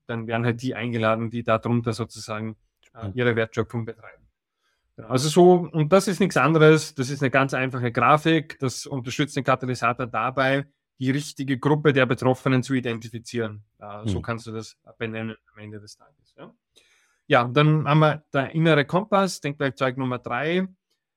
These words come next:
Speaker 1: den inneren Kompass, der gibt Orientierung, ja. Allerdings nicht, wie man das vielfach kennt, so auf dieser Werteebene, ja, sondern auf Ebene von Denkmodellen.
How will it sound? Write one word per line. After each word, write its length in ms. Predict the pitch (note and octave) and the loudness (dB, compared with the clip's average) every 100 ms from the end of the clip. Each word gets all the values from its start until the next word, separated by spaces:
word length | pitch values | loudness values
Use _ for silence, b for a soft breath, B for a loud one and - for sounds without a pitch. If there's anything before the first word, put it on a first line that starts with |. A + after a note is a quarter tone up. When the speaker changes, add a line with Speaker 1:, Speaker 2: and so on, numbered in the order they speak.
| _ | _
Speaker 1:
den 120 | C#3 D3+ | -16 -4
inneren 380 | D#3 D#3+ D3+ | 0 2 2
Kompass, 680 | D3 D3 F3 F3 F3+ - - _ _ _ _ _ _ _ _ _ | 0 -4 -2 -2 -2 -4 -16 _ _ _ _ _ _ _ _ _
der 240 | - - D3 | -10 -4 -2
gibt 240 | E3+ D3+ | -4 -2
Orientierung, 840 | D3 C#3+ C#3 A#2+ C#3+ C#3 B2+ G#2+ G#2 _ _ | 2 4 2 0 2 2 2 -2 -8 _ _
ja. 260 | A2 D#3 F#3 _ _ _ | -20 -20 -20 _ _ _
Allerdings 500 | C3+ B2+ C#3 D3 - | -6 -2 0 0 0
nicht, 220 | E3+ - | -4 -4
wie 100 | D#3 | 0
man 200 | D3+ C#3+ | 2 2
das 220 | C#3 C3+ - | 0 -2 -2
vielfach 360 | D#3 D3 A#2 | -4 -4 -8
kennt, 260 | - C3+ D#3 | -6 -4 -2
so 180 | D3 B2 | -4 -4
auf 160 | B2 | -6
dieser 320 | A#2+ B2 A#2+ A#2 | -8 -10 -10 -6
Werteebene, 840 | C3+ E3+ F3 D3 E3 E3+ G#3 C4 _ | -6 -2 0 0 -4 -4 -6 -8 _
ja, 260 | A2+ B2+ G#3+ E3 | -10 -8 -8 -10
sondern 600 | B2 B2+ D3+ E3 F3+ F#3 _ _ _ | -8 -4 -2 0 -2 -4 _ _ _
auf 160 | C3 A#2+ | -4 -2
Ebene 360 | D3 D3+ D3+ | -2 0 -2
von 240 | D3 D3 C#3+ | -2 -4 -2
Denkmodellen. 720 | C3 D3 C#3+ C3 A2 G2+ | -4 -2 -4 -6 -10 -12